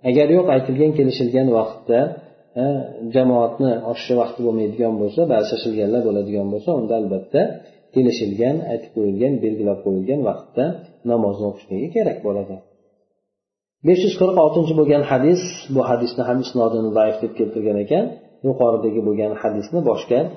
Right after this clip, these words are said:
rivoyat yo'li bilan keltirilgan ekan. Qirq yettinchi bo'lgan, e, bobda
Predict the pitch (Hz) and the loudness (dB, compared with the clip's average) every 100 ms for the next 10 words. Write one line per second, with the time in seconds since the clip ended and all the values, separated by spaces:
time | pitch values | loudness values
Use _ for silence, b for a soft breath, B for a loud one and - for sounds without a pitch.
0 | - 120 117 101 95 104 123 - 117 98 | -8 0 2 4 2 0 -2 0 0 0
1 | 92 95 117 - - _ - 139 - 113 | -2 -4 -6 -10 -20 _ 0 0 0 -2
2 | 101 98 95 98 90 - _ _ _ _ | -2 -4 -4 -6 -8 -10 _ _ _ _
3 | _ _ _ - 202 220 202 - 190 185 | _ _ _ 0 2 4 2 4 2 2
4 | 175 147 131 110 95 - - _ 117 113 | 4 4 4 2 -2 -10 -20 _ -8 0
5 | 139 123 - 139 | 2 2 2 2